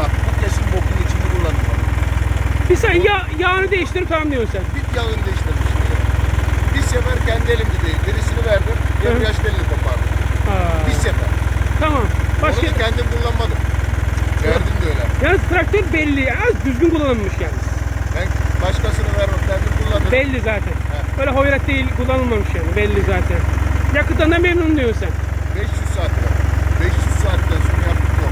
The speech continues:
Speaker 2: Buna serviste nasıl? Geliyorum, yardımcı
Speaker 1: Servis
Speaker 2: oluyor mu?
Speaker 1: mi? Ali Bilal çok süper.
Speaker 2: İyiler değil mi? İyi çocuk zaten. Ali
Speaker 1: Bak,
Speaker 2: gibi iyi
Speaker 1: Ali
Speaker 2: çocuk.
Speaker 1: diye, tamam.
Speaker 2: Onlar öyle zaten. Güzel.
Speaker 1: Ben memnunum.
Speaker 2: Tavsiye edersin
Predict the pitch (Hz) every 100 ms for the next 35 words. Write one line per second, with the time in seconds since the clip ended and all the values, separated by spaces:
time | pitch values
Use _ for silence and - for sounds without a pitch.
0 | - 415 392 349 381 392 403 427 453 392
1 | 320 - - - 302 370 339 285 285 294
2 | 330 285 214 - - - - - - -
3 | 143 - - 190 - - - - - -
4 | - 185 196 190 180 269 254 - - -
5 | - - 392 370 339 - 226 208 220 240
6 | 226 208 196 185 208 - 214 220 - -
7 | - - - - - - - - - -
8 | 226 233 233 220 208 202 196 202 - -
9 | - - - - 196 - - - - -
10 | - - - - - - - - - -
11 | 202 196 - - 302 359 381 466 480 -